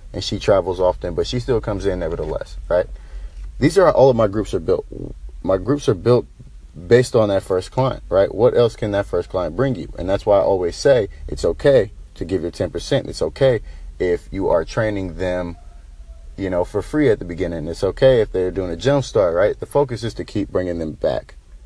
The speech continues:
Okay, so to wrap things up here, I've only had one group that was built solely on an outside source. All of my other groups have,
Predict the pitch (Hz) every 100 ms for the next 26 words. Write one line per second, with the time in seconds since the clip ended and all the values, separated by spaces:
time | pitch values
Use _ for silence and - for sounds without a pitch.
0 | - - - - - - - - 104 117
1 | 127 - - 147 107 92 101 - 92 98
2 | 127 147 143 147 - - - - - -
3 | - - - - 90 95 95 98 78 92
4 | 151 165 127 143 123 113 101 92 82 110
5 | 110 - - 123 117 113 104 - 95 -
6 | 104 90 - 110 139 - - 135 151 156
7 | 135 101 123 - 92